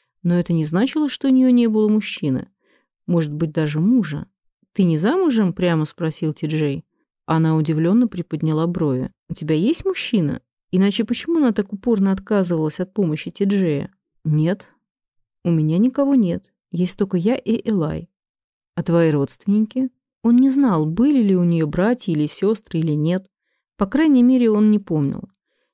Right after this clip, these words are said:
Не мог же он знать все о каждом из учащихся школы. Родители умерли пару лет назад, хотя они и так не принимали в нашей жизни никакого участия.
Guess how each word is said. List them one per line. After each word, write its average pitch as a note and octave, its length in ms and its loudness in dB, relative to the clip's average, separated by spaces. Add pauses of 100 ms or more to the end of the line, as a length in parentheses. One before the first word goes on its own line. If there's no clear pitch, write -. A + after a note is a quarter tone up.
Не B3+ 120 2
мог E4 180 2
же G#3 100 2
он G3+ 80 4
знать F#3+ 260 2
все C4 280 0
о F#3+ 80 0
каждом G3 420 0
из D#3+ 80 -2
учащихся F3+ 600 -6
школы. E3 560 -4 (240)
Родители G#3 500 2
умерли G#3+ 400 4
пару F#3+ 320 -2
лет F3+ 240 0
назад, F3+ 520 -2
хотя C#4 340 0
они A#3 240 4
и - 20 2
так A3+ 260 -4
не F3 80 -2
принимали F3 540 0
в D#3+ 60 0
нашей E3 320 -2
жизни A3 320 2
никакого E3+ 560 -2
участия. F3+ 680 -4